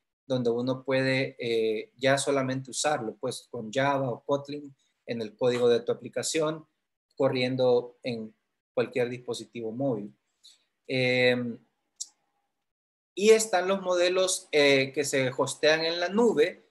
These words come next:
que son un poco más poderosos porque tienen acceso a recursos, eh, del servidor, y con eso se pueden hacer muchas más cosas y se pueden entrenar, eh, pero si entrenas tu modelo propio,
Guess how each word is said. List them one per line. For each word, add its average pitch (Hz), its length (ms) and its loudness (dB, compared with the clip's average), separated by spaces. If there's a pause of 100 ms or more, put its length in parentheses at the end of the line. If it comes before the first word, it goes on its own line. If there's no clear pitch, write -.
(160)
que 147 80 -4
son 147 180 -2
un 156 180 -8
poco 175 280 -4
más 180 260 -4
poderosos 196 600 -2
porque 131 520 -4 (120)
tienen 151 400 -2
acceso 156 500 0
a 135 180 2
recursos, 143 920 -2 (560)
eh, 123 340 2
del 127 140 0
servidor, 131 720 -2 (340)
y 139 140 -12
con 139 180 2
eso 151 200 -2
se 160 140 -4
pueden 147 400 4
hacer 143 540 0 (200)
muchas 143 420 -4
más 135 200 -8
cosas 131 360 -2
y - 60 -12
se 120 120 -8
pueden 135 360 0
entrenar, 135 720 -2 (360)
eh, 110 560 0 (280)
pero 202 580 2
si 139 240 -2
entrenas 147 580 0
tu 175 100 -8
modelo 156 420 -2
propio, 160 520 -4